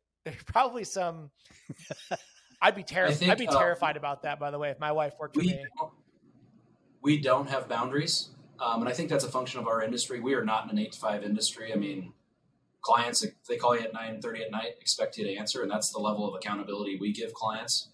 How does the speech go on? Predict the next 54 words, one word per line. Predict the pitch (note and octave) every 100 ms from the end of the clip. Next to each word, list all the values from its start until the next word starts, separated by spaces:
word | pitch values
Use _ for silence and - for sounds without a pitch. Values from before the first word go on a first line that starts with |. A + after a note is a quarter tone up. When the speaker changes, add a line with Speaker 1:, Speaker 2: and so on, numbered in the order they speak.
| _ -
Speaker 2:
And |
so | A#2 E3+
it's | F3
a | B2
delicate | A2 B2 B2+ A2
balance. | G#2+ G#2+ C#3 C#3+ - _ _ _ _ _ _ A2+
Um, | G#2+ G#2 F#2+ F#2 F2+ - _ _ _ _ _ _ _ _ _ _ _ -
the, | A#2+ A#2+ A#2 A2+ -
we | B2+
do, | B2+ B2+ C#3+
I | B2
mean, | B2
from | A#2+
time | A#2 A#2+ A#2
to |
time, | - A#2 A#2+
you | A2+
know, | G#2+ G#2
she'll, | - B2 A2 - _ _ _ _ _ _ _ _ _ _ _ _ _ _ _ -
as | B2
a | A2+
C | - C#3 B2 A2+
E |
O, | A2+ B2
I, | A2+ - _ _ _ _ _ A2+
I | A2+
take | A#2+ A2
a |
lot | G#2+ G#2+
of |
pride. | - A2
I'm | G#2+
not | G#2+ -
great | G#2+ G#2+
at | G#2+
it, | G#2
but | G2
I, | G2 -
there's | G#2+ G2+
a |
lot | A2 G#2+
of |
high | - A2
courage | G#2+ A2+ A2+ -
conversations, | A2+ G#2 - G#2+ B2+ D3
and | G2+
that | A2
includes | A2 A2+ A2+ -
with | G#2+
her. | C3 B2 -
Speaker 1:
Mm. | D3 C3 - _ _ - G#2
Speaker 2:
Um, | G2 G2+ F#2+ G#2+
and | G#2+ G2+
she, | A2 G#2+